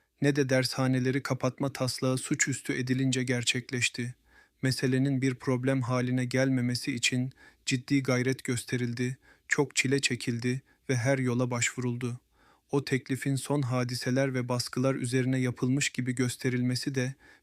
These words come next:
bir çarpıtmadan ibarettir. Zaten zannediyorum, bu vakitten sonra hiç kimsenin hiçbir müesseseyi teklif etme gibi bir fikri ve niyeti de kalmamıştır.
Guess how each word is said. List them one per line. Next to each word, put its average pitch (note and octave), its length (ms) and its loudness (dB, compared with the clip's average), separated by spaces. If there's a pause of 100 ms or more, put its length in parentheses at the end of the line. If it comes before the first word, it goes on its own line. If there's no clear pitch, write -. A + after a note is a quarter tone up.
bir C3+ 120 4
çarpıtmadan B2 760 0
ibarettir. A#2+ 760 -6 (480)
Zaten C3 580 2 (360)
zannediyorum, B2+ 840 0 (400)
bu D3 120 4
vakitten C#3 480 0
sonra B2+ 440 0
hiç C#3+ 220 0
kimsenin C3+ 520 0
hiçbir C#3 380 0
müesseseyi B2+ 760 0
teklif C3 400 -4
etme C3 260 -2
gibi B2 280 -2
bir B2+ 120 0
fikri C3 520 -2 (280)
ve C3 140 4
niyeti C3 340 2
de B2+ 120 0
kalmamıştır. B2 760 0